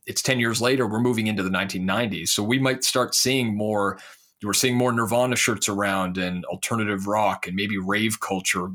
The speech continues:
heaven forbid, is gonna start rearing its head again. And, you know, so my biggest challenge is to try to stay relevant and stay fresh while doing the kind of work that I want to do. And it's, um, it's done out of concern and fear and,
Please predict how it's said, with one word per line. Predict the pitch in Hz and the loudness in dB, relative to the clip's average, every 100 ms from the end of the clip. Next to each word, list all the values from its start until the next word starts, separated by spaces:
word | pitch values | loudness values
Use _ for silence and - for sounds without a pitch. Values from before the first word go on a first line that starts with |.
| - | -12
heaven | - 90 90 | -12 -8 -6
forbid, | 85 101 92 | -4 -2 -2
is | 92 107 | -2 -2
gonna | 104 98 | -2 0
start | - 101 92 - - - | 0 0 -2 -4 -20 -6
rearing | 107 101 - | 0 4 4
its | 101 - | 2 0
head | 104 98 | 0 0
again. | 98 101 120 107 | 2 0 0 -2
And, | 98 101 - - - | -4 -4 -10 -14 -4
you | 107 | 0
know, | 104 | 2
so | 104 - 123 120 113 - - _ | 2 2 2 2 -2 -14 -20 _
my | 139 135 | -2 0
biggest | 170 - | 0 0
challenge | - 131 170 170 127 123 | 2 2 2 2 2 0
is | 117 | 0
to | - | -2
try | - 127 | 0 0
to | 123 | 2
stay | - 120 110 | 2 2 0
relevant | 95 107 110 98 | 2 0 0 -2
and | - | 0
stay | - 101 | 0 0
fresh | 95 - 107 110 - - - _ | -2 -2 0 2 4 2 0 _
while | 95 107 107 | -2 2 2
doing | 98 104 104 | 2 0 0
the | 95 | 0
kind | - 104 | 0 -2
of | 95 | 0
work | 95 95 - | 0 -2 -2
that | 95 | -2
I | 92 | 0
want | 95 92 | 0 -2
to | |
do. | 87 101 92 - - - - _ - | -2 -2 -2 -4 -12 -20 -20 _ -2
And | 123 | 0
it's, | 120 - 120 | 2 2 2
um, | 113 113 110 | 2 0 -2
it's | 113 123 | -4 0
done | 117 139 135 131 | 2 2 2 2
out | 123 | 2
of | 117 98 | 2 0
concern | - 107 - 131 135 131 135 | -2 0 2 4 4 4 2
and | 104 95 92 | 2 0 -2
fear | - 123 123 123 120 117 113 104 | 2 4 6 6 4 2 0 -4
and, | 101 101 98 92 | -2 -2 0 -2